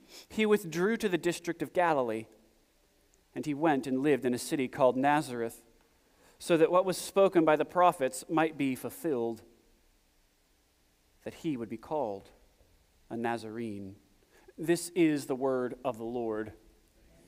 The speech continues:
May he carve its eternal truth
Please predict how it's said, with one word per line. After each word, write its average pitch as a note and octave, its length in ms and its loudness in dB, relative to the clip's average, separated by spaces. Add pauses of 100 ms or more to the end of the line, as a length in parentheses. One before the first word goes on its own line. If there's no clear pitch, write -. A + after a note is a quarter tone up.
(1120)
May C3+ 140 -2
he C#3+ 80 0
carve D#3 380 2
its D3+ 140 -6
eternal D#3 420 -2
truth - 600 -4